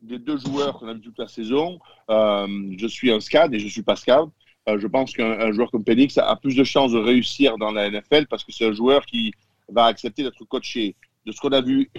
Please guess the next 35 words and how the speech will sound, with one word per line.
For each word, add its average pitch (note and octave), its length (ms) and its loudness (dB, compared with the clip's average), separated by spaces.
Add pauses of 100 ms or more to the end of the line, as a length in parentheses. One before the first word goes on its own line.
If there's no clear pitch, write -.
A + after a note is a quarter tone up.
et B2 60 -4
je A2 100 -2
connais A#2 220 0
pas A#2+ 180 2
Caleb A#2+ 300 -4
Williams B2 380 0
personnellement, B2+ 580 0
mais A2 140 0
ce - 80 -10
qu'on B2+ 100 -2
a B2+ 80 2
vu, D3+ 300 0
j'ai A2+ 100 -2
l'impression B2 400 0
qu'il B2 140 -2
a A2+ 40 6
eu A2+ 60 4
du G#2+ 100 -6
mal D3 180 2
à D3 40 6
être C3+ 120 0
coaché, C#3+ 500 2 (360)
euh, G#2+ 300 4 (200)
qu'il A#2+ 120 -4
avait A#2 120 -4
l'impression B2+ 440 -4
que A#2+ 80 -4
tout C#3+ 160 -8
seul, D3 200 2
il A#2+ 60 2
pouvait A#2+ 180 0
gagner A2 220 4
le A2 80 0
match, C3 380 0 (300)
euh, G2+ 280 6